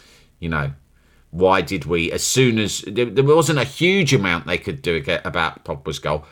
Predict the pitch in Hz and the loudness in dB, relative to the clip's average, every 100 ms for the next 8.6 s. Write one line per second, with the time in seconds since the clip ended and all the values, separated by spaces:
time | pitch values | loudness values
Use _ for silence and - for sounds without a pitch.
0 | _ 95 110 156 - 110 95 107 117 110 | _ 2 4 4 4 4 4 2 2 2
1 | 131 - 117 117 107 98 110 117 85 73 | 2 2 0 0 2 2 2 0 -2 -2
2 | 82 - - - - 90 87 82 - - | -4 -4 -8 -4 -4 -4 -8 -10 -16 -10
3 | 98 85 82 92 101 90 76 69 - - | -4 -2 -2 -2 -2 -4 -4 -6 -8 -18
4 | - _ 90 85 82 90 95 95 95 85 | -20 _ 0 0 -2 -2 2 2 2 -2
5 | 78 87 69 87 95 90 87 - 107 98 | -4 -4 -4 -4 -2 -2 -4 2 4 4
6 | 85 101 87 87 87 92 95 78 71 - | 0 -2 -2 0 0 0 0 -4 -6 -10
7 | - - - 92 98 95 - 92 87 90 | -20 -10 -2 2 2 2 0 0 2 4
8 | 95 104 98 85 80 | 4 4 2 0 0